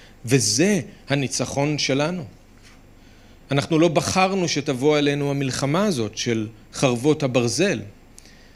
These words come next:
זה לא משהו שאנחנו חיפשנו, זה לא משהו שאנחנו רצינו. זה בא, זאת עובדה.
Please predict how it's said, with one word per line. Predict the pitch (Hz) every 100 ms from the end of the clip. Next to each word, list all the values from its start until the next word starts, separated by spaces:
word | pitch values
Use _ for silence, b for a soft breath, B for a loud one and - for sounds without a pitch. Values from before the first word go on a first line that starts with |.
| b - - -
זה | 113 156
לא | 196
משהו | 185 180 -
שאנחנו | - 151 147 160
חיפשנו, | - 151 190 190 - 120
זה | 107
לא | 123
משהו | 139 147 160
שאנחנו | - 147 143 - 151
רצינו. | 143 139 - 214 143 90 - - - - - - - - - - b b b
זה | - 135
בא, | 156 220 117 - - - - - - -
זאת | - 156
עובדה. | 226 151 160